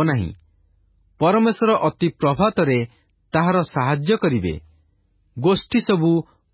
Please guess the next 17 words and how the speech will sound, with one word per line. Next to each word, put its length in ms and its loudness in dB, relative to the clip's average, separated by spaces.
ଗର୍ଜନ 520 0
କଲେ, 280 -2
ରାଜ୍ୟ 360 0
ସବୁ 320 0
ବିଚଳିତ 560 0
ହେଲେ। 300 0
ସେ 240 -2
ଆପଣା 360 2
ରବ 260 2
ଉଚ୍ଚାରଣ 440 0
କଲେ, 280 0
ପୃଥିବୀ 440 2
ତରଳିଗଲା। 600 2
ସୈନ୍ୟାଧିପତି 680 0
ସଦାପ୍ରଭୁ 560 0
ଆମ୍ଭମାନଙ୍କ 520 2
ସହବର୍ତ୍ତୀ। 680 -2